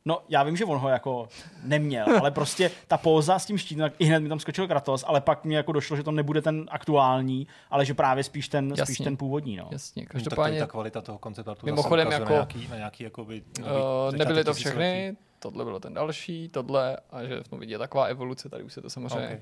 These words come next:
Speaker 2: nejvíc
Speaker 1: Zajímavý,
Speaker 2: blíží
Speaker 1: ta evoluce
Speaker 2: tomu.
Speaker 1: toho, toho tetování,
Speaker 2: Hmm.
Speaker 1: jo, prostě to je taky
Speaker 3: Hmm.
Speaker 1: takový zajímavý,
Speaker 2: Jo,
Speaker 1: no.
Speaker 2: jo, souhlas. Tak co tohle? Už ani si netroufám říct, jestli to
Speaker 3: No,
Speaker 2: jako je
Speaker 3: tak
Speaker 2: to.
Speaker 3: tady
Speaker 1: No.
Speaker 3: bych řekl, že asi,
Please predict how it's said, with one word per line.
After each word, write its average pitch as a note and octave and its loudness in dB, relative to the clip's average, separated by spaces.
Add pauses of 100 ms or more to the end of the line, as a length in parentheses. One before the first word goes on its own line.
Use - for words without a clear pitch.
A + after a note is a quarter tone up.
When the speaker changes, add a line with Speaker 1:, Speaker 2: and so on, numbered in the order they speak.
Speaker 2:
nejvíc F3 0
Speaker 1:
Zajímavý, E3+ 4
Speaker 2:
blíží D3+ -2
Speaker 1:
ta F#3 6
evoluce F3 4
Speaker 2:
tomu. C#3+ 0
Speaker 1:
toho, F#3 4
toho F3+ 0 (120)
tetování, C#3 0
Speaker 2:
Hmm. D#3+ 0
Speaker 1:
jo, D#3 -2
prostě C#3+ -10
to D3 -2
je C#3+ 2
taky C3 -2
Speaker 3:
Hmm. D#3 -4
Speaker 1:
takový A#2 -6
zajímavý, A#2+ -4
Speaker 2:
Jo, D3+ 4
Speaker 1:
no. D#3+ 4
Speaker 2:
jo, D3 -2
souhlas. C3+ -10 (120)
Tak - -12
co E3+ -8
tohle? A3+ -8 (1080)
Už - -14
ani D3+ -2
si D#3 2
netroufám D3 0 (140)
říct, D3 -2
jestli C#3+ -2
to C3+ 0
Speaker 3:
No, F#3 6
Speaker 2:
jako A3 4
je - 2
Speaker 3:
tak A3 2
Speaker 2:
to. - -2
Speaker 3:
tady G3+ 4
Speaker 1:
No. - 2
Speaker 3:
bych A3 -2
řekl, G#3 -4
že G#3 -6 (340)
asi, F#3 -8